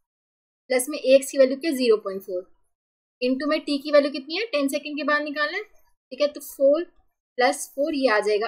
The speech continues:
एट। और वी वाई कैसे निकालेंगे? यू वाई प्लस ए y into में टी। यू वाई की वैल्यू क्या है? थ्री। ठीक है,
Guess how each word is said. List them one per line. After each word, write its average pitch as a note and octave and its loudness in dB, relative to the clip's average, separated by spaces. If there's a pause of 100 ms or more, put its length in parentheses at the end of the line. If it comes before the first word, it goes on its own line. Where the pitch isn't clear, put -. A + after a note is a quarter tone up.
(160)
एट। F4 -2 (380)
और G#3+ -8
वी B3 -4
वाई C4 4
कैसे D4 0
निकालेंगे? D4 -2
यू B3 -4 (120)
वाई A#3+ -2 (640)
प्लस C4+ -2 (340)
ए B3 0 (180)
y B3 0
into A#3 -6
में B3 0
टी। E4 -10
यू A#3 -8
वाई C4 4
की C4+ -4
वैल्यू C4+ 2
क्या C#4 0
है? C4+ -2
थ्री। E4+ -4 (800)
ठीक - -12
है, D#4 -4